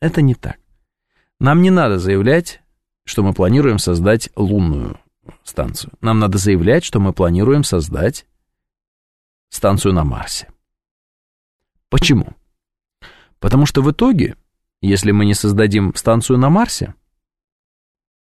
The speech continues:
вот, это все равно круче, чем не создать станцию на Луне. Понимаете, о чем я? То есть мы говорим, в тридцать шестом году мы создадим станцию на Марсе.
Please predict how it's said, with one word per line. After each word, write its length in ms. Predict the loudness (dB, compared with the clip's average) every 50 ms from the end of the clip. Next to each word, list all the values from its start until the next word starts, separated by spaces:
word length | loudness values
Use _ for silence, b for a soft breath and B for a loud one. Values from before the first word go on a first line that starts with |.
| _ _ _ _ _ _ _ -2
вот, 400 | 0 0 0 0 -2 -6 -12 _ _ _ _ _
это 180 | -2 0 0 0
все 160 | 0 0 2
равно 380 | 2 2 2 2 2 0 0 -2
круче, 840 | -6 -12 -14 -12 -6 -2 0 2 2 2 2 0 -4 -6 -6 -10 -10
чем 220 | -4 0 0 2
не 80 | 2 2
создать 400 | 2 0 0 2 2 2 0 0
станцию 500 | -2 -2 0 0 0 -2 -2 -2 0 0
на 100 | 0 2
Луне. 400 | 2 2 2 0 -2 -4 -8 -14 -18 _ _ _ _ _ _ _ _ _ _ _ _ _ _ _ _ _ _ _ _ _ _ _ _
Понимаете, 420 | -2 0 2 2 2 2 0 -2
о 20 | -4
чем 220 | -4 -6 -8 -8
я? 180 | -10 -12 -14 -16 _ _ _ _ _ _ _ _ _ _ _ _ _ _ _ _ _ _ _
То 80 | 0 0
есть 160 | 0 2 2
мы 160 | 2 2 4
говорим, 520 | 4 4 4 2 2 0 -2 -6 -10 -12 -16 _ _ _ _ _ _ _ _ _ _ _ _ _ _ _ _ _ _ _ _ _ _ _ _ _ _ _ _ _ _ _ -6
в 80 | -2
тридцать 200 | 0 0 0 0
шестом 240 | -2 -2 0 0 2
году 240 | 2 2 2 2 2
мы 80 | 0
создадим 480 | 0 -2 -4 -2 -2 0 2 2 0 0
станцию 580 | 0 -2 -2 -2 -2 -4 -6 -8 -8 -8 -10 -12 _ _ _ _ _ -4
на 140 | -2 0
Марсе. 400 | 0 0 -2 -4 -8 -10 -14 -16